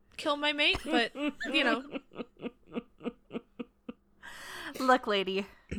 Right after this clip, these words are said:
Speaker 2: I'm trying to be optimistic here, but we're not very good at this.
Speaker 1: I'm glad you, you came.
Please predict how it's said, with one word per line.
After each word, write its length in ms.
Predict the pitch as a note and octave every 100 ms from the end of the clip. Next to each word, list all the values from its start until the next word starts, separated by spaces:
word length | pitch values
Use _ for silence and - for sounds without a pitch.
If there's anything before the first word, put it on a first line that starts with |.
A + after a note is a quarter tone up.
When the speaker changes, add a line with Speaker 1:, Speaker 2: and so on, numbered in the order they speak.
| - _ _ _ _ _ B3+
Speaker 2:
I'm 120 | C4+
trying 260 | - C4
to 60 | A#3
be 100 | G#3+
optimistic 560 | G3 G3+ G3+ F#3+ G3 -
here, 220 | F3+ E3+
but 280 | F3 E3+ - _ _ -
we're 100 | D4
not 220 | A#3+ G#3
very 200 | F3 F3
good 160 | F#3 F#3+
at 100 | F#3+
this. 300 | G3+ - - - - - - _ -
Speaker 1:
I'm 120 | C4
glad 340 | B3 B3 A#3+ A3+
you, 100 | A3 - -
you 120 | A#3 A3
came. 560 | - C4+ B3+ F#3+ A3+